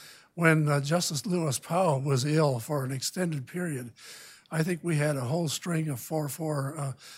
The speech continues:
opinions in that one term, and we didn't, we didn't get, uh, uh, Justice Powell back until the term was nearly over, and, and he tried to take part by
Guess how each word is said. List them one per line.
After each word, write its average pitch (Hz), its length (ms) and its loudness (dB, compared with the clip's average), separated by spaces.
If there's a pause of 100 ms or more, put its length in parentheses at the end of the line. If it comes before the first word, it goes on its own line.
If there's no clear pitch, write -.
(140)
opinions 151 540 2
in 151 100 2
that 147 180 0
one 143 260 -2
term, 151 400 -2
and 143 200 0
we 151 100 2
didn't, 151 240 0 (400)
we 170 120 0
didn't 175 300 0
get, 147 360 -4
uh, 135 240 -4 (400)
uh, 156 160 -4
Justice 151 480 -2
Powell 165 340 0
back 139 320 -4
until 147 320 -4
the 143 160 -4
term 165 260 -4
was 135 160 -4
nearly 143 340 -2
over, 135 420 -4
and, 123 120 -10 (420)
and 139 260 -2
he 135 160 -2
tried 165 320 0
to 147 80 -4
take 147 240 -4 (260)
part 151 300 -4
by 151 220 0